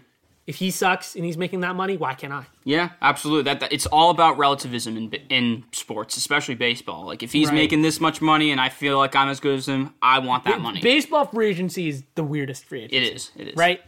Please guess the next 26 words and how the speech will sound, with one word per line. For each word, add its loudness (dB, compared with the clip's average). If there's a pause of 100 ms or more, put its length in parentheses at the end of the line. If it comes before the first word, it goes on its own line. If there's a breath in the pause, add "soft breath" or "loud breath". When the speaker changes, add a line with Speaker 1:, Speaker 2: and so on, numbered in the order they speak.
Speaker 1:
And, 0 (100)
and 2
the 4
N 4
F 0
L, 4
the -2
N -4
B -2
A, -2
and -12 (160)
the -6
N -2
H -2
L, 0
it's -12
like, -8
no 4
rumors, 2
you're 2
signed -2
to -4
a -2
team. -2 (400 loud breath)
There's 0
no, 0